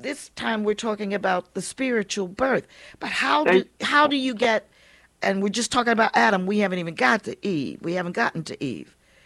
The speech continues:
Speaker 1: How do you, how do you
Speaker 2: Be-
Speaker 1: do that with mankind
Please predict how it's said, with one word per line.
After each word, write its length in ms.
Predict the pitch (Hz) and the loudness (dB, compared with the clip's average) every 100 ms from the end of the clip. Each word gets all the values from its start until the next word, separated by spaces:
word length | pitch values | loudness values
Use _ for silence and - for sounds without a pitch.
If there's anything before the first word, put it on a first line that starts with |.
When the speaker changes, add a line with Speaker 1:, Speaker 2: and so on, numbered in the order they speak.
| _ - - _ - | _ -20 -20 _ -6
Speaker 1:
How 280 | - 285 302 | -2 2 2
do 120 | 302 | 2
you, 320 | 269 247 220 - _ _ _ _ _ _ _ _ - _ _ _ - _ _ | 0 0 -4 -10 _ _ _ _ _ _ _ _ -20 _ _ _ -20 _ _
how 260 | - - 302 | -8 -4 -2
do 60 | |
you 100 | 285 | 0
Speaker 2:
Be- 140 | 254 185 | 2 2
Speaker 1:
do 280 | 180 285 262 | 4 4 4
that 320 | 208 185 - | 4 4 2
with 240 | 208 202 | 0 0
mankind 1080 | 202 214 196 190 - 226 202 143 101 117 - | 0 2 0 0 0 2 4 4 0 -6 -10